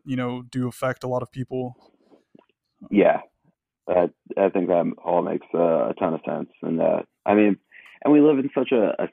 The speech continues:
Speaker 2: safe world now compared to what a lot of those people that were happier too, that I think that we kind of, uh, invent these dangers for ourselves that end up being more dangerous than, uh, even the dangers that did exist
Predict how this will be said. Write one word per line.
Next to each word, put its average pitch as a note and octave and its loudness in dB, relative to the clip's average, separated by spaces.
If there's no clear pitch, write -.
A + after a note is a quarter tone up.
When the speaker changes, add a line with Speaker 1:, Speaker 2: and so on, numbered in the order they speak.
Speaker 2:
safe A#2+ 4
world D2+ -2
now D#2 -6
compared D#2+ -2
to F#2 -2
what D#2+ 0
a - -2
lot E2 2
of D#2+ 0
those D#2+ 2
people F2+ 2
that E2+ 0
were E2+ 4
happier E2 0
too, F#2+ 4
that D#2 -6
I D#2+ -2
think F2 -4
that C#2 -2
we F2 2
kind E2 -6
of, D#2+ -8
uh, D2+ 0
invent F#2+ 4
these F#2 2
dangers F2+ 0
for E2+ 0
ourselves D#2 0
that D2 -2
end F2 -2
up D#2 -2
being F2 0
more F2+ 4
dangerous F2 0
than, D#2 -2
uh, D#2 0
even E2+ 0
the E2 -2
dangers E2 -2
that D2+ -4
did E2+ 2
exist D#2+ 0